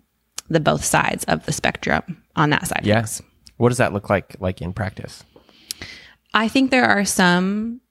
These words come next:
Speaker 1: accounts that I follow and they don't, you don't go to their feed and it's not, like, all the same color scheme and they don't
Speaker 2: Mm-hmm.
Speaker 1: use presets, but their information is so good that I don't care.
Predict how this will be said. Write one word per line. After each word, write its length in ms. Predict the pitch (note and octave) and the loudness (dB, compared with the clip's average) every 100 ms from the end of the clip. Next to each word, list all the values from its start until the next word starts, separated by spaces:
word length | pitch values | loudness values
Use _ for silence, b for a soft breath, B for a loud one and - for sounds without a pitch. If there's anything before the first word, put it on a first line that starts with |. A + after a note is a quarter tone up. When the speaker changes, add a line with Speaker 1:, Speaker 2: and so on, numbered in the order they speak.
| _ | _
Speaker 1:
accounts 460 | F#3 F#3 E3+ E3 - | 0 2 0 0 0
that 120 | F3 | 2
I 120 | E3 | 2
follow 440 | E3+ E3 D#3 D#3+ E3 | 2 -2 -2 -2 0
and 160 | F3 E3+ | 0 2
they 100 | E3+ | 2
don't, 340 | F3 F#3 G#3+ - - | 4 2 0 -6 -2
you 120 | F#3 | 2
don't 180 | G3+ A3+ | 4 2
go 180 | F#3 F#3+ | 0 0
to 80 | G#3 | 2
their 160 | F#3 | 2
feed 320 | F3+ F#3+ F3 E3 | 2 2 4 4
and 140 | F3 | 2
it's 160 | D#3+ F#3+ | 2 2
not, 260 | F3+ F#3 | 2 2
like, 280 | F3+ E3+ - | 2 0 -2
all 160 | E3 E3+ | -6 -4
the 80 | F3 | -4
same 220 | - G3 | -2 -4
color 380 | - G3+ F3+ E3+ | -2 -2 0 0
scheme 480 | - E3 D#3+ D3+ D3+ | -2 -2 -2 -2 -2
and 80 | |
they 80 | D#3 | -2
don't 140 | F3 F#2 | -2 0
Speaker 2:
Mm-hmm. 40 | |
Speaker 1:
use 200 | G3 G#3 | 0 0
presets, 760 | - - F#3 F3 - D#3 - - B B | -2 -4 -2 0 0 0 -2 -6 B B
but 140 | G3+ | 0
their 100 | G3 G3 | 2 2
information 640 | A3 A3 F3 D#3+ G#3 G#3 | 2 2 2 2 2 2
is 200 | F3+ F3+ | 0 -2
so 360 | - - F3+ | -2 2 2
good 340 | E3+ F#3+ F3+ D#3 | 2 2 2 0
that 120 | E3+ | 0
I 80 | E3 | 0
don't 180 | D#3+ - | -2 -2
care. 380 | - - - | -2 -2 -4